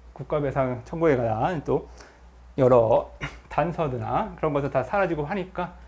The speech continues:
시간이 지나면 또 소멸시효 규정 적용대로 했어요. 자, 그렇게 소멸시효 적용대로 한 거, 자, 국가배상권 침해 아니라고 봤어요. 자, 긴급 조치 상황에서, 자, 국가배상 청구권 요건이 고의 또는 과실의 예외를 인정할 수 있는지.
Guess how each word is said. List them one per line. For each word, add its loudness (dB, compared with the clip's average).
시간이 -2
지나면 -2
또 -6
소멸시효 -6
규정 -4
적용대로 -2
했어요. -4
자, -6
그렇게 0
소멸시효 -2
적용대로 0
한 -4
거, 0
자, -8
국가배상권 -4
침해 -4
아니라고 2
봤어요. -2
자, -8
긴급 -2
조치 -2
상황에서, 4
자, -4
국가배상 -4
청구권 -4
요건이 -4
고의 4
또는 2
과실의 2
예외를 4
인정할 0
수 -6
있는지. -6